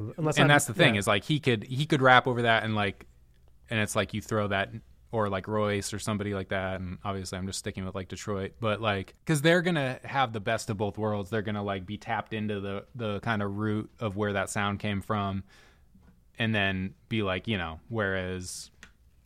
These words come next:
Speaker 2: uh, T three and Baten and stuff were a little more, like, just kinda having fun and on some more kinda native tongue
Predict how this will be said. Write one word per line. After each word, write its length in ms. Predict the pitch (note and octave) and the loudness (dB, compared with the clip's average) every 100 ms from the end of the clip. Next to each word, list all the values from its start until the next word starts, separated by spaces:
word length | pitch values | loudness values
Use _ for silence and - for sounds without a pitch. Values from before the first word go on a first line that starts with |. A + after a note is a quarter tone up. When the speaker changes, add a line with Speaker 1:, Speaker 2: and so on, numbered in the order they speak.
| _ A2 | _ -6
Speaker 2:
uh, 160 | F2 | -6
T 200 | E2+ G#2+ | -6 -8
three 520 | F#2+ G2 F#2 F#2 F#2 F2+ | -6 -6 -6 -6 -6 -8
and 300 | E2+ E2+ G2 - | -8 -10 -14 -14
Baten 460 | A2 F#2 - G2 F2+ | -6 -6 -6 -8 -8
and 100 | F2+ | -8
stuff 300 | - F2+ - | -8 -8 -8
were 80 | F#2 | -8
a 40 | |
little 200 | F#2 F#2 | -6 -6
more, 300 | F#2 F2+ F2+ | -6 -6 -6
like, 240 | F2+ F2+ F2+ | -6 -8 -8
just 160 | G2+ | -10
kinda 160 | - G2+ | -4 0
having 240 | G#2 G2 F#2+ | 2 0 -2
fun 380 | A#2 G#2+ G#2 G2+ | 0 2 2 0
and 120 | G2 | -2
on 160 | G2 | -2
some 160 | F#2+ G#2+ | -2 -6
more 180 | G2+ G2 | -4 -4
kinda 220 | G#2+ G2 | -4 -2
native 280 | G2 G2 F#2 | 0 -2 -4
tongue 460 | G#2 G2+ G2 G2 | -4 -2 -2 -6